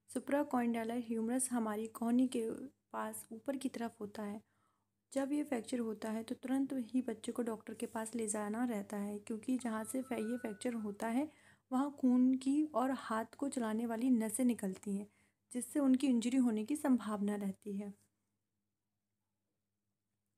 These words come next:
जैसे कि आपको supracondylar ह्यूमरस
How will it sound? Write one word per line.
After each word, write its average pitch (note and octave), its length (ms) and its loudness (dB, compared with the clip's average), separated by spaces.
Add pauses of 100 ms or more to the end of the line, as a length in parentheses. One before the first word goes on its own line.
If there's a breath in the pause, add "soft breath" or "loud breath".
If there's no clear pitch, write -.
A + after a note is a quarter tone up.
(1040)
जैसे C#4 240 0
कि D4+ 120 2
आपको C4+ 320 0
supracondylar B3 840 -2
ह्यूमरस A3+ 540 -2